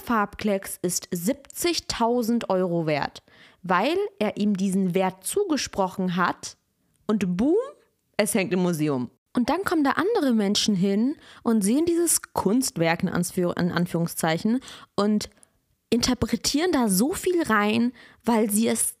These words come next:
als das Besonderste ever ansehen, weil der Künstler gesagt hat, dass es besonders ist.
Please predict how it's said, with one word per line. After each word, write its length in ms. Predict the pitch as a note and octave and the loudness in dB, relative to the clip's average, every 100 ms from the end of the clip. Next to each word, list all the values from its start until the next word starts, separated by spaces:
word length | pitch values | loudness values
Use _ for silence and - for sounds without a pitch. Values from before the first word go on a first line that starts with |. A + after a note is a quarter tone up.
| - | -2
als 280 | G#3+ G#3+ | 0 0
das 220 | - A3+ - | 0 -2 -2
Besonderste 960 | C4 A#3+ A#3+ D4 E4 E4 D#4 - C#4+ | -2 -2 0 0 2 0 0 0 0
ever 280 | A#3 G#3+ F#3 | 0 0 2
ansehen, 520 | E3+ F3+ E3+ F3 G3 - - - | 2 2 2 0 0 -2 -10 -2
weil 140 | G#3 | 0
der 100 | G#3+ | 0
Künstler 480 | G#3+ D#4+ G4+ - A3+ | -2 -2 -2 0 0
gesagt 500 | G3 E3 E3 F3 - | 0 2 0 -2 -4
hat, 200 | G3 - - | -4 -4 -10
dass 160 | - G3 | -6 -4
es 100 | G3+ | -4
besonders 560 | - F3+ F3+ F3 E3+ - | -2 0 2 0 -2 -4
ist. 440 | D#3+ C#3 - - | -4 -4 -6 -10